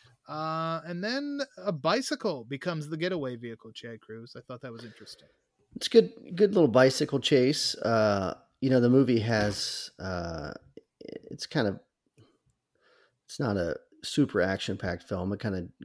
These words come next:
Speaker 2: goes around, you ask 'em questions. They go to, like, a, they're like,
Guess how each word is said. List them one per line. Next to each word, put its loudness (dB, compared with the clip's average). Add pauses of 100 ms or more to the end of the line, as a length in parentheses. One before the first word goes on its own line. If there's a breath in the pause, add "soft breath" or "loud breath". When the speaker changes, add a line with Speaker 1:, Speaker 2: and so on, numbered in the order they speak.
(120)
Speaker 2:
goes -2
around, -2
you -6
ask -8
'em -8
questions. -6
They -6
go 0
to, -2
like, -2
a, -6 (520 soft breath)
they're -2
like, 2